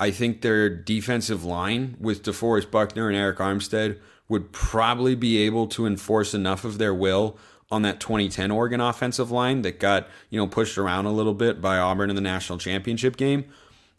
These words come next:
I think that would end up being the difference, but I do think it would be close because if you're talking about game management and preparation, I will take Chip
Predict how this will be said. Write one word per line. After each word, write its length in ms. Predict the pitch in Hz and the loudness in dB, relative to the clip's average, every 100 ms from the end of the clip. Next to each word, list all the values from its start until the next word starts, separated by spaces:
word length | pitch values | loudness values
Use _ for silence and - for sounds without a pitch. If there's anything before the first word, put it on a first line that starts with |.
| - _ _ - | -20 _ _ -2
I 140 | 120 | 0
think 260 | 113 139 135 | 2 2 4
that 220 | 135 110 | 4 4
would 120 | 127 | 2
end 200 | 123 120 | 2 4
up 160 | 117 120 | 2 2
being 220 | 117 113 | 0 2
the 80 | 95 | 0
difference, 560 | 101 107 147 156 - - _ _ _ | 0 0 0 0 -4 -14 _ _ _
but 120 | 117 110 | 2 4
I 100 | 101 | 4
do 260 | 98 117 | 2 2
think 220 | 113 131 | 2 2
it 60 | 135 | 4
would 120 | 123 | 2
be 120 | 110 | 2
close 500 | 98 175 156 110 - - _ _ _ | 2 4 4 4 -2 -14 _ _ _
because 320 | 117 104 107 98 | -4 0 0 0
if 80 | |
you're 100 | 113 | 0
talking 380 | 131 135 135 131 | 2 2 2 2
about 300 | 120 117 95 | 2 2 2
game 240 | 113 123 123 | 0 0 2
management 400 | 123 113 120 101 | 0 0 -2 -4
and 100 | - | 0
preparation, 640 | 123 107 110 127 - 143 - | -2 0 0 0 -2 -4 -2
I 160 | 101 | 2
will 100 | 123 | 2
take 300 | 120 127 120 | 2 -2 -2
Chip 420 | - 123 110 - | 0 0 0 -4